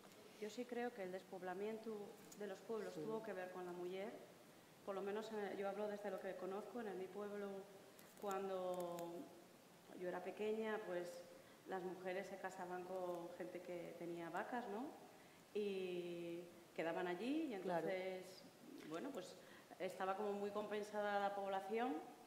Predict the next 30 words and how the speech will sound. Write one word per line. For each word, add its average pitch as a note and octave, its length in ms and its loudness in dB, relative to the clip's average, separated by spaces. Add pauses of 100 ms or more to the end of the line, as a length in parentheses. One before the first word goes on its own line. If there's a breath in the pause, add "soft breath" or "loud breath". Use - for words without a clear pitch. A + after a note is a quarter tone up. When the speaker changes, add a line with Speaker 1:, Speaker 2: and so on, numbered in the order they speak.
(200)
Speaker 2:
Pero E3 180 -4
que - 180 -12
Speaker 1:
pero F#3 140 0
en F#3 100 2
el F3 80 4
Speaker 2:
Mm. - 20 0
Speaker 1:
momento F3 340 2
en G3+ 80 0
el G3 120 0
que, G3 360 0
por F#3+ 100 0
ejemplo, F#3 340 -4
bueno, - 180 -8
en - 160 -8
este - 160 -8
caso, F3 300 0 (260 loud breath)
cuando F3+ 180 0
entramos E3+ 320 0
en F#3+ 60 -2
la F3+ 80 0
Comunidad F3 280 0
Económica E3+ 500 -2
Europea G#3 380 2
y, F3 140 0 (320 loud breath)
y F3+ 60 -2
se F3 80 -4
establecieron E3 540 -2
otro E3+ 200 -4
tipo F3 300 -2
de, D#3+ 480 -2